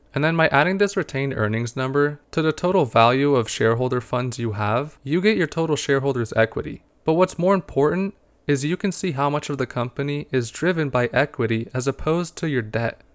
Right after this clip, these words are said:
Because when you add your total shareholders' equity and total liabilities, what you get is you get the total assets, which makes sense if you sit back and think about it. So now let me try and break it down in a simple language.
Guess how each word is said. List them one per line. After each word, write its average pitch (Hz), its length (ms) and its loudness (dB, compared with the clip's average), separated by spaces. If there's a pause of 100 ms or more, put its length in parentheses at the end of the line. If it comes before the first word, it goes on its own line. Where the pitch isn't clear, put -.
(100)
Because 147 320 0
when 147 140 0
you 185 200 2
add 156 240 2
your 160 140 0
total 147 280 -2
shareholders' 131 640 -2
equity 135 580 -2 (400)
and 170 240 0
total 147 360 2
liabilities, 113 960 0 (220)
what 143 220 0
you 160 80 0
get 151 420 0
is 151 200 -2
you 143 80 0
get 151 180 -2
the 139 80 0
total 135 420 0
assets, - 800 -6 (280)
which 143 220 4
makes 180 220 0
sense 208 280 2
if 202 120 -2
you 165 60 0
sit 147 280 0
back 139 200 2
and 117 160 -2
think 117 180 -2
about - 340 -2
it. - 100 -10 (400)
So 165 180 0
now 170 220 2
let 180 100 2
me 220 100 0
try 180 220 -2
and 165 140 -4
break 151 220 2
it 143 100 -4
down 131 200 0
in 123 120 -2
a 113 60 -2
simple 113 360 -2
language. 107 640 -4